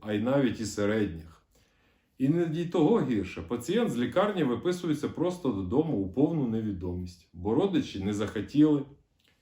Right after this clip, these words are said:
шукати кошти на реабілітацію. На жаль, таке також трапляється. Отже, я радив би до переходити, переходити до домашнього режиму реабілітації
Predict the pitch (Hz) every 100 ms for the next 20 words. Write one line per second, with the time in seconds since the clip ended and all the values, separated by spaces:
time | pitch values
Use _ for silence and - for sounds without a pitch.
0 | _ _ _ _ _ _ - - 104 147
1 | 175 170 147 - 165 185 - 120 117 120
2 | 110 107 98 76 - - 90 _ _ _
3 | - 120 110 156 208 226 - - _ _
4 | _ _ _ _ _ - 107 156 151 135
5 | 135 117 - 90 - 82 78 73 - -
6 | _ _ - 160 156 123 107 82 - _
7 | _ _ _ _ - - 110 110 131 143
8 | 120 107 113 110 98 113 110 92 131 117
9 | 104 - - 123 113 147 120 101 104 110
10 | 113 127 113 - 107 104 95 113 104 95
11 | 90 92 113 180 180 101 90